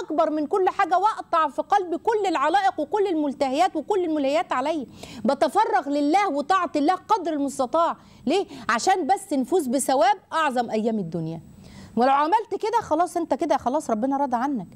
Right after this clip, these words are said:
أبدًا يمنع عنك الشقاء، لا تشقى، لع-، لعل تصيبك منها، إن لربكم في أمدهركم فنحت-، فتعرضوا لها، لعل تصيب منكم منها نفحة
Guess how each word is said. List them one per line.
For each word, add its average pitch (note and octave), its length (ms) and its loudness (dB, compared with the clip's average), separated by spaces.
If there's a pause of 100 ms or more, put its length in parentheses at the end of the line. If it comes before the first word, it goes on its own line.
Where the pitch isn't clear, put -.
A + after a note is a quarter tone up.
(140)
أبدًا C4 280 0
يمنع D4 300 -2
عنك C#4 320 -4
الشقاء، B3 460 -4 (340)
لا A#3 140 2
تشقى، B3+ 340 -2
لع-، A3 180 -2 (320)
لعل D4+ 640 2
تصيبك E4+ 640 2
منها، E4 240 0
إن D#4 220 2
لربكم C4+ 340 0
في C#4+ 100 0
أمدهركم C#4+ 400 0
فنحت-، C4 300 -2
فتعرضوا D4+ 760 0
لها، G#4 240 2 (320)
لعل F4+ 580 4
تصيب G4+ 420 0 (220)
منكم F4+ 220 0
منها F#4+ 420 0 (360)
نفحة F#4+ 520 0